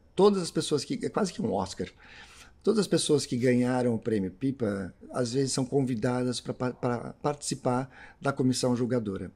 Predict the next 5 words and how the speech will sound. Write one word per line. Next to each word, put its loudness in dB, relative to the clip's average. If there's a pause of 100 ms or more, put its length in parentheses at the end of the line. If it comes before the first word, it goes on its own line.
(640)
E 8
elas 6
funcionam 2
como 2
olheiras 2